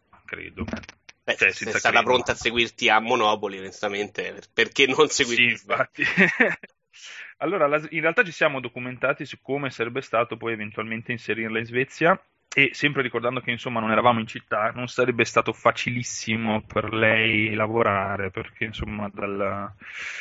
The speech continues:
Speaker 1: da quello che è risultato fuori dalle nostre ricerche, per lavorare in Svezia, specialmente in campagna, comunque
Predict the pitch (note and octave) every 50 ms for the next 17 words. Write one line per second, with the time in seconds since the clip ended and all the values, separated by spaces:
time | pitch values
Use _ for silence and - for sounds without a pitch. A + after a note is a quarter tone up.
0 | - - - - - _ _ _ _ _ _ _ _ _ _ D#2+ E2+ A#2+ A#2 A#2
1 | B2 B2+ B2+ - C#3+ C#3 C3+ C3 B2 - C3+ B2 A#2+ A#2 A2+ A2+ A2+ A2+ A2+ A#2
2 | A#2 A#2 A2 B2 A#2 A#2+ - C3+ B2 A2+ A2 A2 A2 A#2 A2+ - - C3 B2 B2+
3 | C3 - C3+ B2+ A#2+ A#2 A#2 - B2 A#2+ - - B2+ B2 A#2+ A#2+ A#2 A#2+ A#2+ A#2+
4 | A#2+ A#2 A#2 A#2+ B2 A#2 - - G#2+ - - G2 F#2+ - G#2+ G#2+ A#2 A2+ A2 A2
5 | G#2 G#2 - A2+ A2+ - G#2+ A2 A2 A2+ A2 - - B2 B2 - B2+ A#2+ A#2 A2+
6 | G#2+ -